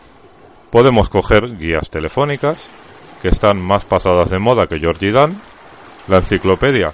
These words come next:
que lleva veinte años en el comedor llena de polvo y nadie la ha leído nunca, el manual de instrucciones de la nevera, las memorias de la pantoja y otros que se nos ocurra, y apilarlos de una manera artística.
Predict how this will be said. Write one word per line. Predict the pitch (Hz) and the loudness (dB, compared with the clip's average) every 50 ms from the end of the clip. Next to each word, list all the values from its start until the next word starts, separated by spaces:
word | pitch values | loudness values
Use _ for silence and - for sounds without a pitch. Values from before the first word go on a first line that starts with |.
| - - | -8 -6
que | 85 82 | -4 0
lleva | 95 98 98 95 | 2 2 2 2
veinte | 95 101 98 92 - 117 | 0 -2 -2 0 0 0
años | 139 151 131 85 73 - - - | 0 0 -2 -4 -6 -8 -10 -8
en | 104 92 | -6 -4
el | 87 87 - | -4 -4 -4
comedor | - 87 87 87 87 98 104 98 90 | -6 -6 -4 -2 -2 -2 -2 -2 0
llena | 95 95 98 95 | -2 0 2 2
de | 98 98 | 2 2
polvo | - 120 135 143 120 90 76 73 - - | 2 2 2 2 2 -2 -4 -4 -6 -8
y | 82 78 | -6 -4
nadie | 80 82 85 82 85 | -2 -2 0 0 0
la | 85 87 | 0 0
ha | 87 | 0
leído | 87 87 87 85 92 | 0 0 0 0 2
nunca, | 95 117 151 160 - - 180 208 - _ _ _ _ _ _ _ _ _ _ _ _ _ _ | 2 0 0 -2 -4 -6 -6 -6 -8 _ _ _ _ _ _ _ _ _ _ _ _ _ _
el | - 101 95 95 | -6 -4 -2 0
manual | 92 90 90 92 92 92 95 95 | 0 0 0 0 2 2 2 2
de | 90 95 | 0 -2
instrucciones | 95 90 - 95 87 - - 92 90 87 85 82 | -6 -6 -6 -8 -8 -4 -2 -2 -2 -2 -2 -4
de | 90 80 | -4 -4
la | 80 80 | -4 -4
nevera, | 82 85 107 143 170 165 165 - - _ _ _ _ _ _ _ _ _ _ - | -4 -2 0 0 0 0 -2 -4 -6 _ _ _ _ _ _ _ _ _ _ -8
las | 85 85 - - | -6 -4 -4 -4
memorias | 87 85 85 87 90 85 87 87 80 87 | -4 -4 -2 0 0 0 0 -2 -2 -2
de | 82 | -2
la | 82 85 | -2 -2
pantoja | - 90 87 95 98 160 160 - - 180 208 - _ _ _ _ _ _ _ _ _ _ _ | 0 -2 -2 0 0 0 0 0 -2 -8 -8 -10 _ _ _ _ _ _ _ _ _ _ _
y | - 160 113 101 101 | -10 -4 -2 2 2
otros | 101 95 87 113 135 139 - | 2 2 2 0 -4 -4 -2
que | - 117 | -4 -4
se | - 104 | -2 -2
nos | 95 87 - 87 | -4 -4 -4 -6
ocurra, | - - 98 87 82 87 110 - _ _ _ _ _ _ | -6 -4 -4 -4 -4 -4 -8 -10 _ _ _ _ _ _
y | - 95 | -4 -2
apilarlos | 92 - - 98 92 107 117 110 110 85 76 73 | -2 -2 -2 0 2 2 2 2 2 -2 -2 -4
de | 80 80 | -4 -6
una | 80 85 | -6 -4
manera | 92 95 92 95 98 104 120 139 127 92 | -2 -2 -2 0 0 0 0 0 0 -2
artística. | 80 - - 87 78 - - 78 - 85 85 | -4 -4 -6 -10 -10 -10 -10 -12 -10 -10 -12